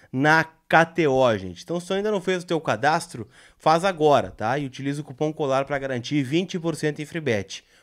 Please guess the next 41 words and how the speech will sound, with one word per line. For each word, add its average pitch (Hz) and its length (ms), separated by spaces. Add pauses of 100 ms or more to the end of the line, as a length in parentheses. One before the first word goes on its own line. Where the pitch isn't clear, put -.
Hoje 208 200
também 196 260
tem 196 140
Campeonato 202 460
Brasileiro, 208 480
tá? 127 160
Começa 139 360
a 160 40
rodada 160 400
com 170 180
Santos 151 480
e 160 60
Atlético 143 440
Paranaense, 165 500
jogo 151 200
na 147 100
Vila 143 200
Belmiro. 170 480 (320)
Seria 190 240
interessante 180 480
uma 170 100
vitória 175 340
do 180 100
Santos 165 440
aqui, 165 300
né? 101 160
Pra 117 160
dar 113 140
uma 127 80
freada 123 560 (300)
no 151 240
Atlético 135 460
Paranaense, 131 460
que 143 80
tá 123 160
um 131 60
pouquinho 240 500
atrás 170 340
do 165 140
Internacional, 143 800
tá? 135 320